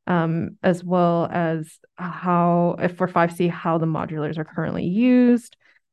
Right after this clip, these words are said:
um, and for, um,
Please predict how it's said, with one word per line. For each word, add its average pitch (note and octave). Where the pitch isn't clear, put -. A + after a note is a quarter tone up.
um, F3
and E3+
for, E3
um, D#3+